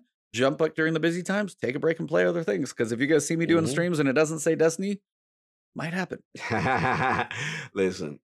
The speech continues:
Speaker 2: I, I think it's halftime, y'all. I just think, I think we need to chill. I, I, I hear everyone. I'm with everyone. No one is wrong. All I'm saying is we did just come off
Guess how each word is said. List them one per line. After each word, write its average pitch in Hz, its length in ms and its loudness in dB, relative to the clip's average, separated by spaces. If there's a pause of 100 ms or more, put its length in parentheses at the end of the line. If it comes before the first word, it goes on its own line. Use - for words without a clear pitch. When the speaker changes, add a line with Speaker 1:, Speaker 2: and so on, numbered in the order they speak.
Speaker 2:
I, 107 360 0
I 107 160 0
think 110 320 -2
it's 92 140 -10
halftime, 80 500 -8
y'all. 147 220 -14 (440)
I 98 100 -12
just - 220 -12
think, 101 220 -4
I 85 100 -4
think 95 160 -4
we 107 80 2
need 110 120 0
to 127 60 -8
chill. 131 420 0 (880)
I, 95 140 -6 (140)
I, 95 300 -2
I 85 160 -2
hear 104 220 0
everyone. 117 500 0 (260)
I'm 82 220 -6
with 110 200 2
everyone. 123 560 2 (140)
No 92 180 -2
one 120 260 4
is 151 160 0
wrong. 143 420 0 (640)
All 87 260 0
I'm 131 140 4
saying 107 420 2
is 95 420 0 (520)
we 87 180 -12 (280)
did 113 260 4
just 113 320 -2
come 110 300 0
off 104 360 0